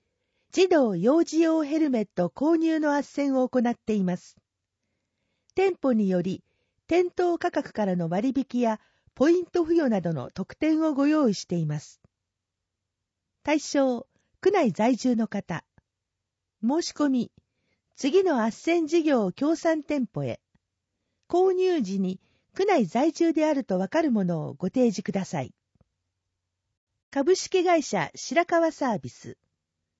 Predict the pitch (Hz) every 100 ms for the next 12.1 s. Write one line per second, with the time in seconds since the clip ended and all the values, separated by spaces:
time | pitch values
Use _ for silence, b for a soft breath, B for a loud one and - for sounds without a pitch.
0 | _ 220 302 392 - 185 135 _ 233 -
1 | 349 285 190 - 285 285 277 269 185 135
2 | - 226 220 185 - 160 - _ _ _
3 | _ _ _ - 247 269 240 - _ _
4 | _ _ - 359 370 370 - - 247 247
5 | 233 214 - 131 _ _ - 233 311 349
6 | 339 254 - 156 - 190 156 110 _ _
7 | _ _ _ _ _ _ _ _ _ _
8 | _ - - 370 370 370 359 - 311 254
9 | 180 156 147 - _ _ _ _ _ -
10 | 269 381 302 220 131 - - 302 330 311
11 | 294 294 294 277 254 185 311 185 170 143